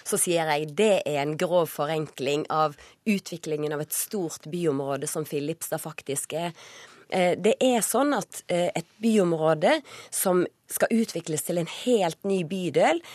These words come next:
Jeg har kalt det Fjordbyens siste tomt, men altså det er s-, Fjordbyens siste store tomteareale i hovedstaden. Det skal bli en bydel som skal fungere i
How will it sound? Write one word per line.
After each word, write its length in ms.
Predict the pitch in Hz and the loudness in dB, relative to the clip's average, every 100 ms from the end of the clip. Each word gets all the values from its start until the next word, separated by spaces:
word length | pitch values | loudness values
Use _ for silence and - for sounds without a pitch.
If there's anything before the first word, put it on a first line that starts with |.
| - | 0
Jeg 100 | 185 | 2
har 80 | 170 | 2
kalt 220 | 190 190 | 2 2
det 80 | 170 | -2
Fjordbyens 560 | - 165 165 196 170 - | -2 0 0 0 0 0
siste 320 | 170 - 185 | 0 0 -2
tomt, 480 | - 247 349 - - | -2 0 0 -2 -4
men 140 | 147 | -2
altså 160 | 156 190 | -2 0
det 120 | 175 | 0
er 80 | 165 | 0
s-, 100 | - - - | -4 -8 -8
Fjordbyens 560 | - 165 170 190 175 - - | -2 0 0 0 0 -4 -4
siste 400 | 170 - - - | -2 -2 -2 -6
store 320 | - 160 185 | -4 -4 -4
tomteareale 920 | 190 160 165 185 175 147 143 151 220 349 - - - | -2 -4 -2 -2 0 0 0 0 0 -2 -10 -10 -2
i 80 | 160 | 0
hovedstaden. 800 | 160 185 - 180 160 180 285 339 - - - - - - | 2 0 0 0 0 0 -4 -6 -14 -20 -20 -20 -20 -10
Det 80 | - | -2
skal 120 | 277 | 2
bli 200 | 240 285 | 2 4
en 140 | 226 202 | 4 4
bydel 400 | 277 262 185 170 | 4 4 2 0
som 120 | 196 | -4
skal 160 | - | -4
fungere 440 | 220 247 240 277 | -2 0 2 0
i 80 | 202 | 0